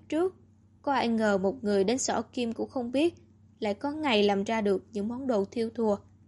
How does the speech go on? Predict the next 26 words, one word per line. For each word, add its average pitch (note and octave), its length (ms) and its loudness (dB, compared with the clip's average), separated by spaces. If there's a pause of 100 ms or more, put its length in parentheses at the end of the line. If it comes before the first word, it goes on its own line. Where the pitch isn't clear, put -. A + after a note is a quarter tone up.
khéo D4 240 -4
tay A#3+ 220 -2
như A3 160 0
thế. B3 340 0 (760)
Đúng A#3+ 200 0
là C4+ 120 -2
kỳ - 220 0
tích. D#4 220 2 (2000)
"Là A3+ 140 4
cô C4+ 240 6
làm A3+ 260 4
thật A3+ 240 -2
sao?" C4+ 240 0 (920)
Bà A3 120 -2
Vương A3+ 300 2
không A3+ 200 -4
mấy B3+ 160 0
tin. B3+ 240 0 (640)
Từ A3+ 120 2
lần A#3+ 220 4
đầu A#3 160 2
tiên B3 300 0
gặp A#3+ 160 -4
nha A#3+ 160 -2
đầu G#3+ 280 0
kia A#3+ 240 0